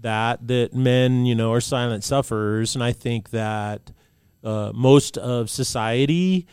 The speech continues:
uh, tries to get men to open up, get men to share, get men to be, uh, but all, all of the, what they're, what they're attempting to do, it isn't working, obviously,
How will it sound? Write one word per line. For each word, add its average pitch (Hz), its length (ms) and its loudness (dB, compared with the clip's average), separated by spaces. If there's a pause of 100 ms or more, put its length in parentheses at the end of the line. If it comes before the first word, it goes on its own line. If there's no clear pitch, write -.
(340)
uh, 107 300 -2
tries 135 320 2
to 131 100 -6
get 120 300 -4
men 127 440 -2
to 117 380 -2
open 120 280 -2
up, 143 580 2
get 117 160 -4
men 120 240 -2
to 98 80 -4
share, 139 640 2
get 120 200 -4 (260)
men 117 320 -2
to 110 40 -2
be, 110 540 -2 (460)
uh, 104 400 -8 (440)
but 123 380 0 (160)
all, 151 260 6
all 147 320 6
of 131 100 2
the, 131 260 4 (140)
what 147 280 0
they're, 147 160 6 (120)
what 139 200 2
they're 127 220 2
attempting 127 640 -2
to 107 100 -4
do, 143 720 8 (320)
it 120 480 -2
isn't 143 300 0
working, 123 540 4
obviously, 117 720 -4